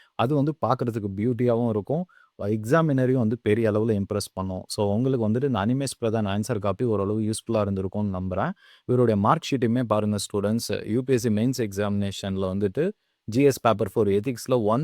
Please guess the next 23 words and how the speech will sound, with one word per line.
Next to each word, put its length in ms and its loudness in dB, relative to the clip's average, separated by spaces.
தேர்ட்டி 300 0
ஃபோர் 280 0
மார்க்ஸ் 300 -2
out 200 -2
of 180 0
டூ 140 -4
ஃபிஃப்டி 320 -4
எடுத்திருக்கிறாரு. 640 -2
அதாவது 420 0
ஆவரேஜா 560 2
ரிம்-, 280 0
நம்ம 280 -2
ஸ்டூடெண்ட்ஸ்லாம் 580 -2
மேக்ஸிமம் 480 -2
வந்துட்டு 340 -2
என்ன 180 0
மிஸ்டேக் 440 -2
பண்றாங்கன்னா, 500 0
ஆன்சர் 360 2
ரைட்டிங் 360 2
எத்திக்ஸ்க்கு 500 -2
பண்றது 340 0
கிடையாது. 340 -2